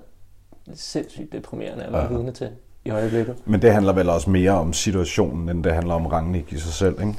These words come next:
Speaker 1: Jo, jo. Altså, det er bare alt, der ikke fungerer.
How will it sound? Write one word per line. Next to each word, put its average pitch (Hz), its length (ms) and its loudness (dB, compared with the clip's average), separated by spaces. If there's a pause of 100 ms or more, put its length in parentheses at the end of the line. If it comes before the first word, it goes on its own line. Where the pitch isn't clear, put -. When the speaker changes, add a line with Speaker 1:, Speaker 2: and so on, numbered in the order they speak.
(140)
Speaker 1:
Jo, 131 120 4
jo. 101 300 4 (120)
Altså, - 220 -4
det 98 180 -2
er - 20 -10
bare 92 260 -4 (600)
alt, - 260 -12
der - 60 -10
ikke - 180 -14
fungerer. - 380 -12